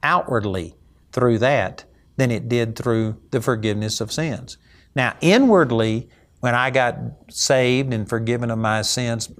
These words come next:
I was completely brand new and changed on the inside, but I didn't have any power to manifest it in my life. When I received the baptism of the Holy Spirit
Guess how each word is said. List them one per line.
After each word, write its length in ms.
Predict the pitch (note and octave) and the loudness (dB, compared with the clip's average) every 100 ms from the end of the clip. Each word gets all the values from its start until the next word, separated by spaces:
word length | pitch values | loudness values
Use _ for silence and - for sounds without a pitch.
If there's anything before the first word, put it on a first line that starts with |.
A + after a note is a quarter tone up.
| - | -2
I 180 | D3 D3+ | 2 4
was 240 | C3 A2+ | 2 0
completely 800 | - G#2+ - - F3 F#3 E3+ D#3+ | -4 -8 -6 0 2 4 2 2
brand 440 | C3+ C#3 C#3+ C3+ | 2 0 0 0
new 160 | C#3 C#3+ | 0 0
and 200 | A2 G#2 | -2 -4
changed 480 | - D3 D3 B2 C3 | -2 0 0 -2 -2
on 120 | B2 | -2
the 140 | A2+ | -2
inside, 400 | A#2 A2+ - A#2 | -4 -4 -2 -2
but 100 | A#2 | 0
I 140 | D3 E3+ | 0 0
didn't 240 | E3 D3+ | 0 -2
have 160 | D#3 C#3+ | -2 -2
any 180 | B2+ A2 | -4 -6
power 540 | - - D#3 D3 C#3+ | -8 -6 0 4 4
to 100 | A#2 | 2
manifest 840 | A#2 B2 C#3 D3+ B2+ A#2+ G2+ - | 0 0 0 -2 -4 -4 -4 -4
it 80 | A#2 | -8
in 160 | G2+ F#2 | -6 -6
my 160 | F2+ | -8
life. 460 | F2+ F#2+ G2+ E2+ - _ - - _ | -8 -6 -6 -8 -14 _ -20 -20 _
When 180 | - G#2 | -4 0
I 180 | A#2 F3 | 2 2
received 460 | G3 F#3+ E3 D3+ | 2 2 2 2
the 60 | A#2 | 0
baptism 720 | G#2 A#2 C#3+ C#3 C#3+ C3+ C3 | 0 2 2 0 -2 -2 -2
of 80 | A#2 | -2
the 80 | A2 | 0
Holy 300 | C3 B2+ C3 | 2 0 -4
Spirit 400 | - A#2 G#2+ | -8 -10 -10